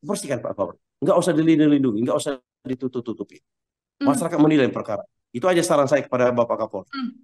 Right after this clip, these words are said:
Speaker 2: Oke, sedikit t-, tadi juga, eh, kuasa hukum kemudian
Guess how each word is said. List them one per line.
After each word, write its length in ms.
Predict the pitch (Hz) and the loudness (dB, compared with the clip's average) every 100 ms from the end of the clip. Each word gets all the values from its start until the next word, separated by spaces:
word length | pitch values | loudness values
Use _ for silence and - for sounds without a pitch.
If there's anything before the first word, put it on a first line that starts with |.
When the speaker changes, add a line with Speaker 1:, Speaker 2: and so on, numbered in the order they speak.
| _ _ _ _ 254 | _ _ _ _ -4
Speaker 2:
Oke, 160 | 262 254 | -2 -2
sedikit 400 | 262 311 330 381 | -2 0 0 0
t-, 320 | 427 - - - | -4 -8 -20 -4
tadi 300 | 330 320 370 | 0 2 2
juga, 260 | 349 302 - - _ _ - | 4 2 0 -8 _ _ -4
eh, 160 | 277 | -2
kuasa 380 | 277 311 330 330 | 4 4 6 4
hukum 320 | 294 392 453 | 2 0 -2
kemudian 680 | 349 294 277 330 415 370 | 0 0 2 2 2 -2